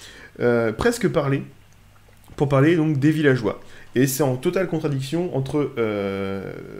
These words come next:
entre les villageois qui sont parlés et puis Belle qui chante toujours de manière très lyrique pour montrer à quel point, en fait, Belle, elle est totalement isolée. C'est là que c'est très proche de la comédie musicale, c'est que dans la comédie musicale, faut,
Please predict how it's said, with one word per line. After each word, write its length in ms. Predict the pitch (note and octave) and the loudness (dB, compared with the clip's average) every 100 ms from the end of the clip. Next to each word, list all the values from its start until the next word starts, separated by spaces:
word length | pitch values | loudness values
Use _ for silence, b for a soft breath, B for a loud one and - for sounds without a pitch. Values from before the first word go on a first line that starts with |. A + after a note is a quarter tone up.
| - | -10
entre 260 | B2+ - A#2 | -10 -6 -2
les 160 | A#2+ | 2
villageois 480 | D#3+ E3 D#3 C#3 E3 | 4 4 4 4 2
qui 120 | D#3 | 0
sont 180 | C3 C3 | -6 -4
parlés 340 | C3+ B2 E3 | -2 -2 -2
et 60 | F3 | -2
puis 160 | C3 B2 | -4 -2
Belle 260 | D3 E3+ | 0 0
qui 80 | - | -2
chante 240 | - D3 | -8 -8
toujours 240 | C3+ C#3 C#3+ | -6 -4 -4
de 60 | |
manière 280 | B2+ A#2 A#2+ | -2 -4 -6
très 160 | A#2+ D#3 | -6 -6
lyrique 340 | C#3 C3+ D3+ | -2 -2 -2
pour 100 | C#3 | -4
montrer 240 | A#2+ B2+ D3+ | -8 -6 -6
à 60 | D3 | -4
quel 140 | C3 | -4
point, 180 | C3 E3+ | -2 -2
en 60 | |
fait, 100 | D3 | 0
Belle, 280 | D3 C3 E3+ | 0 2 2
elle 120 | A#2 | 2
est 120 | G#2+ G#2+ | 0 0
totalement 480 | E3+ D#3+ D3 D#3+ D#3 | 0 0 2 0 0
isolée. 340 | C#3 C3 A#2+ C3+ B B B B B B B B B B B - - - - - - - | 0 2 0 -6 B B B B B B B B B B B -20 -20 -20 -20 -20 -20 -8
C'est 200 | C3+ D3 | -2 2
là 120 | F#3 | 2
que 60 | |
c'est 80 | D#3+ | 0
très 160 | C#3+ E3 | 0 0
proche 200 | E3+ D#3+ | 2 2
de 60 | |
la 40 | C3+ | 2
comédie 220 | C3 B2+ | 2 0
musicale, 400 | B2 B2 F#3 F#3 | 0 0 2 0
c'est 140 | F3 | -2
que 100 | B2+ B2+ | -2 -2
dans 140 | A2 | -4
la 60 | A2+ | -8
comédie 220 | B2+ A#2+ | -6 -4
musicale, 280 | C3 E3 D3 | -2 -2 -2
faut, 160 | - | -8